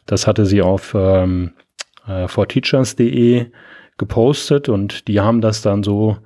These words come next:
mh, lesenswert gefunden, dass die das dann auch als Artikel veröffentlicht haben. Den verlinke ich dir auch in den Shownotes, wenn du da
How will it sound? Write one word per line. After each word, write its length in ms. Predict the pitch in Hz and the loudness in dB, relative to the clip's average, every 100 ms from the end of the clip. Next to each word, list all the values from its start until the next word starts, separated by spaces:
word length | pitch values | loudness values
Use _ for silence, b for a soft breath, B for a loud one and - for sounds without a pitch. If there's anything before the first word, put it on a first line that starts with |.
| b b b b | b b b b
mh, 540 | - 98 95 95 95 90 _ _ _ _ | -10 -4 -2 -2 -4 -6 _ _ _ _
lesenswert 960 | 101 113 135 127 113 101 98 113 - - | 2 4 4 0 0 0 0 -2 -6 -8
gefunden, 500 | 107 - 131 135 110 | -4 0 0 0 2
dass 220 | 107 - | 0 0
die 100 | 107 | 0
das 260 | 101 101 | 0 0
dann 180 | - 107 | -2 0
auch 180 | - 98 | 0 0
als 220 | 98 98 | 0 0
Artikel 400 | - - 127 139 | -2 -2 0 0
veröffentlicht 600 | - 104 98 127 104 - | 0 -2 0 2 0 0
haben. 220 | 92 98 | 0 2
Den 380 | 127 104 104 107 | 2 2 2 -2
verlinke 360 | - 101 104 117 | -2 2 2 0
ich 60 | |
dir 160 | - 107 | 0 0
auch 140 | 98 | 0
in 80 | 101 | 0
den 100 | 95 | -2
Shownotes, 540 | 92 107 117 123 117 - | 0 2 4 2 0 0
wenn 100 | 107 | 0
du 60 | |
da 260 | 104 101 | 2 0